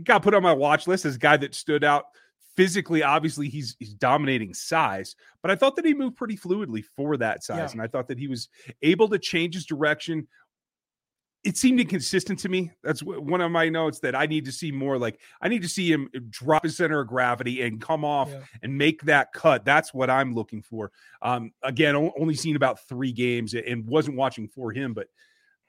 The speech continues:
Speaker 1: I think when you get there and you're coming from that program and you have that kind of physical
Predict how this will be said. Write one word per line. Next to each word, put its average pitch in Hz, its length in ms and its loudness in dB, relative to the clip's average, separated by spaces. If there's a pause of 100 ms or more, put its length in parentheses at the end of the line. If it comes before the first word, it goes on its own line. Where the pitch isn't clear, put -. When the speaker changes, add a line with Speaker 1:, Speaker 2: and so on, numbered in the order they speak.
(180)
Speaker 1:
I 160 80 4
think 240 200 4
when 214 120 4
you 170 100 -2
get 190 240 4
there 104 200 -2
and 156 140 -2
you're 147 120 -2
coming 180 320 -2
from 208 100 -8
that 180 160 0
program 147 380 2
and 120 100 -6
you 120 80 -8
have 175 220 -4
that 160 100 -4
kind 156 220 -4
of 120 100 -10
physical 139 400 -4